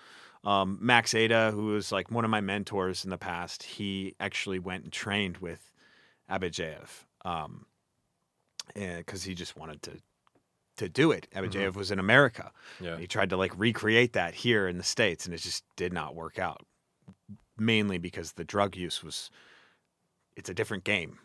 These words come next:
Speaker 2: Yeah.
Speaker 1: now than it was in the seventies. And, um, there is a story here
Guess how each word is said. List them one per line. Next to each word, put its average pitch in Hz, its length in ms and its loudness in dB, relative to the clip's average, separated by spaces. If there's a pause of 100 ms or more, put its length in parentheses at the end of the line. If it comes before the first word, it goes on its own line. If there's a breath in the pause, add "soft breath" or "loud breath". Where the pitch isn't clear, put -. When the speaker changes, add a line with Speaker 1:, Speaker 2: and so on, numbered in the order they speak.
Speaker 2:
Yeah. 90 200 -2
Speaker 1:
now 82 220 -6
than 107 140 0
it 98 80 -2
was 90 260 0
in 92 80 -10
the 85 60 -10
seventies. 101 480 0
And, 98 220 -6 (520 loud breath)
um, 98 440 0 (640 soft breath)
there 120 300 6
is 123 340 4
a 107 220 2
story 135 560 6
here - 500 -10